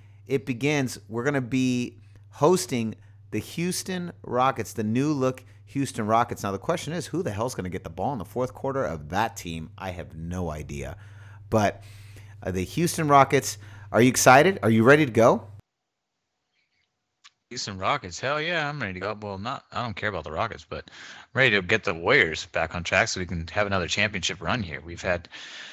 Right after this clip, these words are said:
Speaker 2: between all the Bay Area teams, you know, like we say quite often, uh, seven years, seven championship appearances,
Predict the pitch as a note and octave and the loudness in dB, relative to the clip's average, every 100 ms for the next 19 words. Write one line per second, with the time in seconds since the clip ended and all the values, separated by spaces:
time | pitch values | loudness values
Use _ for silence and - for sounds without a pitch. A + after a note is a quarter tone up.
0 | - - F#2 A2 A#2+ A#2+ A#2+ B2 A#2+ A2 | -14 -6 0 4 4 4 6 6 6 4
1 | D3 D3 G2+ G2 G2+ G2+ F#2+ G#2 - A2 | 2 0 -2 -4 -4 -4 -4 -6 -6 -4
2 | G2+ - G#2 G#2 A2+ - D#2 D2+ C#2+ D#2+ | -4 -4 -4 -2 -4 -6 -14 -14 -16 -12
3 | D#2+ D#2 - G2 G2 F#2 F2+ E2 - F2+ | -12 -10 -10 -10 -10 -10 -10 -8 -6 -6
4 | F2 - F#2 F2 - - D#2 F#2+ F#2+ F2+ | -6 -8 -8 -8 -8 -8 -8 -4 -2 -4
5 | - D#2 D#2 - | -6 -8 -8 -10